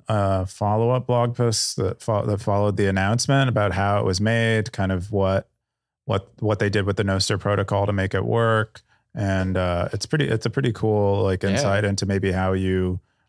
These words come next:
Speaker 1: might design something that Nostr wasn't suited for into Nostr. And so I'd,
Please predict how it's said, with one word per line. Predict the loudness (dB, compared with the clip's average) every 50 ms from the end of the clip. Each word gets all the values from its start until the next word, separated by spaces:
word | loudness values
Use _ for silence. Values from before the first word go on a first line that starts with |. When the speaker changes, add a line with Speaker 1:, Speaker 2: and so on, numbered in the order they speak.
| _
Speaker 1:
might | -2 -2 -2 0 0
design | 0 0 2 2 4 4 4 4 2 2
something | 2 2 0 0 0 0 0
that | 0 0
Nostr | 2 2 0 0 0 0 0
wasn't | 2 2 0 0 -2 -2
suited | 0 2 2 2 2 2 0 0
for | 0 2 2 2 4 2 2 2 0 -2 -4 -4 -2
into | 0 0 0 0
Nostr. | 2 2 2 2 0 0 0 0 2 2 2 2 0 -2 _ -16 -20 _ _ _ _ -6
And | -4 -2 0 0
so | 2 2 2 2
I'd, | 0 -2 -4